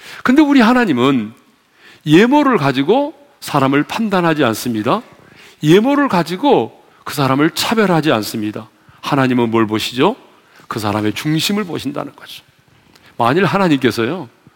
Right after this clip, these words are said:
우리 인간을 외모를 가지고 평가하시고 판단하셨다고 한다면 그 시대에 다윗이 하나님의 마음에 합한 자가 될 수가 없어요.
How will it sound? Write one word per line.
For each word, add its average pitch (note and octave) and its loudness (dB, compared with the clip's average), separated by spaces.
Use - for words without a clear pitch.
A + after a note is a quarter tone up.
우리 C#3+ 4
인간을 A2+ 0
외모를 F#3+ 4
가지고 F3 0
평가하시고 F#3+ 0
판단하셨다고 G#3 0
한다면 A#2 -2
그 G#3+ 2
시대에 D3+ 2
다윗이 A#2+ -4
하나님의 D#3+ -2
마음에 A#2 0
합한 C#3 -6
자가 A#2 0
될 G#2 -4
수가 B2 -8
없어요. G#2+ -14